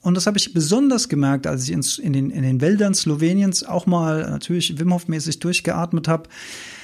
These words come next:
habe ich mir zumindest eingebildet, dass da doch eine ganz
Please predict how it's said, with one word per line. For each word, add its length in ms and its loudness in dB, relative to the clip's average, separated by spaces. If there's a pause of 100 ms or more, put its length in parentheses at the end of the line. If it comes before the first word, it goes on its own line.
(360)
habe 80 -4
ich 80 -2
mir 80 4
zumindest 720 4
eingebildet, 720 2
dass 180 -2
da 80 -2
doch 240 -6
eine 100 2
ganz 440 -2